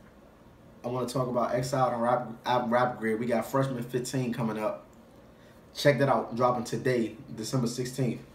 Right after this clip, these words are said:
We got the top fifteen freshmen of two thousand sixteen from, you know, U R L, King of the Dot, Don't Flop, R B, everywhere. Everywhere. Make sure you check that out. Make sure you subscribe to the YouTube channel. We gonna come in this year strong, two thousand seventeen, with the stat cards, the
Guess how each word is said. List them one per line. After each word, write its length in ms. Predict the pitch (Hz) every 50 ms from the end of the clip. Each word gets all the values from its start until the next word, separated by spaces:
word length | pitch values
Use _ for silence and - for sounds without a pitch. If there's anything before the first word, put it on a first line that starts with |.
| - - - -
We 140 | - 110 117
got 140 | 113 113 113
the 80 | 113 107
top 320 | - - 123 120 117 -
fifteen 360 | 131 123 - 143 127 117 113
freshmen 400 | 113 - 120 120 120 120 117 113
of 80 | 107 -
two 120 | - 117
thousand 260 | 113 117 110 110 110
sixteen 680 | 110 - 120 117 117 - - 135 131 123 113 110 101 101 - - - - - - - - - - -
from, 280 | - - 113 110 104
you 100 | 107 120
know, 100 | 120 110
U 260 | 101 101 110 117 117 117
R 380 | 113 113 110 107 107 110 110
L, 100 | 107 104
King 280 | 101 - - 127 120 113
of 60 | 113
the 60 | 110
Dot, 460 | - - 113 110 110 107 107 - 139
Don't 280 | 127 110 113 110 - -
Flop, 600 | - - 113 113 117 113 113 113 110 - - -
R 220 | - 113 113 113 110
B, 180 | 113 113 -
everywhere. 480 | - 151 156 143 120 110 113 101 98 - - - - - - - - 120
Everywhere. 300 | 127 123 113 110 107 104
Make 160 | 117 127 123
sure 120 | - 120
you 80 | 117 113
check 220 | - 123 117 113
that 140 | - 113 113
out. 320 | 110 110 107 - - - - - - - - - - -
Make 160 | 117 120 131 135
sure 100 | 135 131
you 60 | 131
subscribe 460 | - - - - - 143 127 127 131
to 80 | - 131
the 60 | 120
YouTube 360 | 123 135 131 - 127 113 120
channel. 260 | - 131 120 117 113
We 80 | 113 123
gonna 140 | 127 120 -
come 180 | - 139 131
in 140 | 127 123 123
this 100 | 117 113
year 140 | 120 120 113
strong, 360 | - - - 123 120 117 113
two 120 | - 117
thousand 240 | 113 117 113 113 110
seventeen, 520 | - - 117 113 113 - - - 123 120 104
with 120 | 101 104
the 80 | 110 110
stat 280 | - - 123 117 113
cards, 380 | - 123 120 123 - - - -
the 160 | 104 98